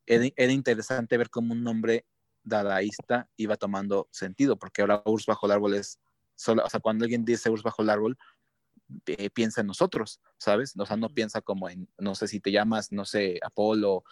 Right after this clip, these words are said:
Speaker 1: o si te llamas, este, los, los, los, los Stones, o las Piedras, lo que sea, como que la gente empieza a referir a otros, a otras cosas, pero nuestro nombre era único. Entonces,
Speaker 2: Ujú.
Speaker 1: yo creo que por ahí fue un poco el nombre.
Speaker 2: Si tuvieras que recomendar una canción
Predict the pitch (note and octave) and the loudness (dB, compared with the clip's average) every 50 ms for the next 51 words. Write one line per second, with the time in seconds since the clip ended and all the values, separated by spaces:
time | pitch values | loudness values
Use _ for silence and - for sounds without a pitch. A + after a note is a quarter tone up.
0 | - - _ _ _ _ - G#2 - - G2+ - G2 G2 G2+ G2+ G#2 G#2 G2+ G2+ | -20 -20 _ _ _ _ -4 -4 -2 -2 -2 0 2 2 2 2 2 0 -2 -2
1 | - F#2+ - - - G2 F2+ F2+ F2 F2 F2 F2 - - - - _ _ _ _ | -4 -6 -6 -2 -2 -2 -2 -2 -4 -6 -6 -6 -6 -8 -12 -18 _ _ _ _
2 | _ _ F#2+ F#2+ F2 F2 - - _ _ - - E2+ E2 - - - - - E2+ | _ _ -10 -8 -8 -8 -8 -12 _ _ -2 0 2 2 0 -2 -8 -8 -6 -6
3 | D#2+ - - - - - - G#2+ G#2+ A2+ A2+ A2 G#2+ G#2 - F#2+ F#2 - - - | -4 -6 -6 -8 -2 2 4 6 6 8 6 4 4 2 0 -2 -2 -2 -4 -2
4 | - A2+ A2+ A2 A2 G#2 F#2 - F#2+ F#2 - - F#2 - G#2 G2 G#2 - A#2+ A2 | 2 4 6 6 4 4 0 -2 -4 -6 -4 -4 -2 2 2 2 2 2 0 -2
5 | A2+ - G#2+ G2+ F2+ F2 - G#2+ G#2+ G#2+ - A#2+ G#2+ - A2+ G#2 - A2 A2 - | 2 2 2 2 2 0 -2 -4 -4 -2 -2 -2 -2 -2 -2 -2 0 -2 -2 -2
6 | - E2 F#2+ - - F#2+ - - F#2 F#2+ G2+ G2+ G#2 - - G#2 - - D2+ G2 | -4 -6 -6 -6 -8 -10 -8 -8 -6 -2 0 0 0 -2 -4 -10 -10 -8 -8 -8
7 | G2+ - F#2+ - - - C3+ C3+ B2 G2 - - G2+ F#2+ F#2+ G2 G2 - - G#2 | -8 -10 -14 -8 -4 -2 -2 -2 -2 -4 -2 0 0 0 0 -2 -4 -4 -4 -2
8 | G#2+ A2 A2 A2+ A2+ A#2 A2+ G#2+ G#2 - - _ _ C3 D3+ D#3+ C3+ - - - | 0 0 2 2 4 4 6 4 4 2 -2 _ _ 2 2 2 2 0 -4 -10
9 | - _ _ _ _ _ _ _ - G2+ G2+ G2 - A#2+ - A2+ B2 A2 A2+ C#3 | -14 _ _ _ _ _ _ _ -10 -10 -8 -4 -2 -2 -2 -2 -2 0 0 0
10 | C#3 C3+ A#2+ C3+ B2 D3 C3 - B2+ A2+ A2 A#2+ - - B2+ A#2+ - B2 - - | 0 0 -2 -2 -2 -2 2 4 6 6 6 2 0 -4 -6 -6 -6 -8 -2 0
11 | B2 A#2 A2 G2 G2+ G#2 G#2 G#2 G2 F#2 - _ _ _ _ _ _ _ _ _ | 2 2 2 0 -2 -4 -4 -4 -6 -8 -12 _ _ _ _ _ _ _ _ _
12 | _ _ _ _ _ _ - - E3 E3 E3 F3 F3 F#3+ G#3+ G#3+ F#3+ G3+ F#3+ F3 | _ _ _ _ _ _ -16 -12 -6 -2 0 0 2 2 0 0 0 -2 0 0
13 | E3 D#3 D#3 E3 D#3+ F3 F3 E3 - F3 D#3+ D3+ C#3+ C#3+ C#3+ | 2 2 2 2 0 0 -2 -2 -4 -6 -6 -6 -6 -10 -16